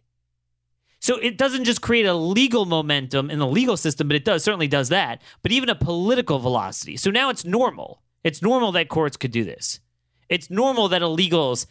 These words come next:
have the right to sue and rights to access the courts. We've become okay with that. We expect that now. That was unthinkable before. The court said so for, for over a hundred years.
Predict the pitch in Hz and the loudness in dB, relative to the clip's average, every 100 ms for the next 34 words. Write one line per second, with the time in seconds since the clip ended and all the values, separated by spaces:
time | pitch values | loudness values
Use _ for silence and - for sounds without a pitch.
0 | _ 156 156 147 147 156 151 147 - 160 | _ -4 -2 0 0 -2 -4 -6 0 0
1 | 117 95 - _ - 151 151 165 160 - | 0 -6 -14 _ -8 -4 0 -2 -2 -8
2 | - 165 143 160 - 147 156 131 135 92 | -2 0 0 -2 -2 -2 -2 -2 -4 -4
3 | - - - _ _ _ - 208 208 214 | -6 -6 -6 _ _ _ -2 0 0 0
4 | 233 226 202 277 214 135 90 - _ - | 0 0 0 0 0 -2 -4 -6 _ -2
5 | 202 143 - 185 - 170 - 127 92 50 | 0 0 0 0 0 -2 -4 -10 -12 -14
6 | - _ _ _ _ _ _ _ _ _ | -20 _ _ _ _ _ _ _ _ _
7 | _ _ _ - 240 226 214 170 269 220 | _ _ _ 0 2 2 0 0 0 0
8 | 135 110 107 107 - - - _ _ _ | 0 -2 -4 -4 -8 -12 -20 _ _ _
9 | _ _ _ _ _ _ _ _ _ _ | _ _ _ _ _ _ _ _ _ _
10 | _ _ _ _ _ _ _ _ _ _ | _ _ _ _ _ _ _ _ _ _
11 | _ _ _ _ _ _ _ - 120 - | _ _ _ _ _ _ _ -6 -4 0
12 | 208 - 226 214 160 127 139 143 147 156 | 0 2 0 2 -2 0 0 0 2 2
13 | 151 151 160 156 156 180 110 - - | 2 0 2 2 2 2 0 -4 -10